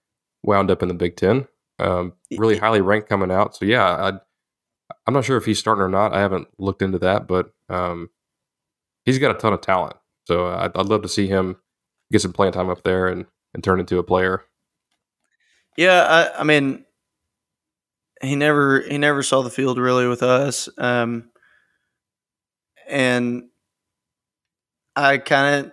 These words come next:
Speaker 2: I kinda think that they'll probably use him in the same role that, um, Purdue used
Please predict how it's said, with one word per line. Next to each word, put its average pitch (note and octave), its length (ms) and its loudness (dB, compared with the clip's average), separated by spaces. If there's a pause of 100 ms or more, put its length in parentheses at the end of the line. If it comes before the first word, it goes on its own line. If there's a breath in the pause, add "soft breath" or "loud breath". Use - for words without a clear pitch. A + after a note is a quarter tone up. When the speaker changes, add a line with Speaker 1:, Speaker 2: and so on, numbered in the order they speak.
(140)
Speaker 2:
I C#3 100 -4
kinda C3+ 260 0
think C#3 220 -2
that B2 160 -12
they'll C3+ 140 2
probably C3 600 2
use B2+ 360 -2
him C3 220 -2
in B2 120 -4
the A#2+ 80 -6
same B2+ 300 -4
role B2+ 240 4
that, B2 200 0 (560)
um, A#2 540 -4 (160)
Purdue C3 200 -2
used B2+ 540 -2